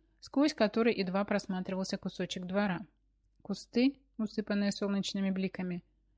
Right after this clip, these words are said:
стая голубей, планирующих к земле,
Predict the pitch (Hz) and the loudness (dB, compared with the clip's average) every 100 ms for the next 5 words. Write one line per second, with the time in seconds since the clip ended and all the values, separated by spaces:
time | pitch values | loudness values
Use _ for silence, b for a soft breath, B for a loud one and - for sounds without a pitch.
0 | _ - - 262 214 180 180 185 220 226 | _ -6 4 6 6 2 0 2 4 4
1 | - _ - 190 190 190 185 - 185 185 | 0 _ -10 -4 -2 0 -2 -2 -4 -2
2 | 196 185 180 | 0 0 0